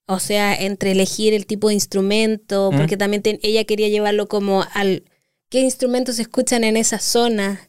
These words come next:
Speaker 2: Claro.
Speaker 1: ¿Cachai? No solamente
Speaker 2: ¿Mm?
Speaker 1: como, "Hagamos violines", ¿cachai?
Speaker 2: ¿Mm?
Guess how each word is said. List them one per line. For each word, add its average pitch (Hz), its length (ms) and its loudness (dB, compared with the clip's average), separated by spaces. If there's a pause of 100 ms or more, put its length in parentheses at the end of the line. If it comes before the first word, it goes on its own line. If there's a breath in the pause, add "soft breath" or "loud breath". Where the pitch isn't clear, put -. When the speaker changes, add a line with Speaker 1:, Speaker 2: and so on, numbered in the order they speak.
Speaker 2:
Claro. 135 180 0
Speaker 1:
¿Cachai? 240 160 2
No 262 120 0
solamente 285 480 0
Speaker 2:
¿Mm? - 40 -2
Speaker 1:
como, 269 240 2
"Hagamos 220 420 0
violines", 220 760 0
¿cachai? 202 420 0
Speaker 2:
¿Mm? 123 60 -6